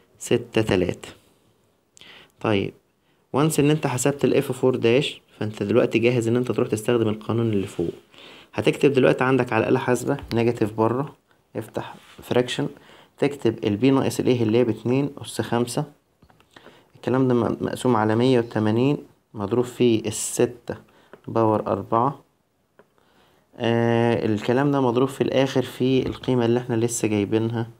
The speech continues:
اللي هي تمانين، آه، بوينت تسعة ستة ستة تلاتة. اه، هتطلع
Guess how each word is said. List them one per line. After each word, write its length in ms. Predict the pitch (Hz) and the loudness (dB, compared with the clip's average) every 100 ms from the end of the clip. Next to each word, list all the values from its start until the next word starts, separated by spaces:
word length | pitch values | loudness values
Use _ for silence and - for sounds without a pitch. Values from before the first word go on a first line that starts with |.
| _ _ _ _ 101 | _ _ _ _ -8
اللي 200 | 98 104 | -6 0
هي 260 | 117 110 | 2 2
تمانين، 640 | 107 101 104 110 120 120 123 - _ _ _ _ | 0 -2 0 0 0 -2 -6 -14 _ _ _ _
آه، 300 | - 104 104 107 | -6 -4 -4 0
بوينت 280 | 123 120 113 | 0 2 -2
تسعة 400 | 110 120 - 101 | -2 -2 0 -4
ستة 440 | - 117 - 117 - - | -2 -4 -4 -8 -8 -10
ستة 400 | - 110 - 113 | -8 -8 -6 -8
تلاتة. 500 | 113 - - - - - _ _ _ _ _ _ _ _ _ _ _ _ _ _ - | -6 -6 -6 -8 -16 -20 _ _ _ _ _ _ _ _ _ _ _ _ _ _ -4
اه، 200 | 117 - | -2 -2
هتطلع 600 | - 135 160 151 147 151 | -2 0 0 2 0 0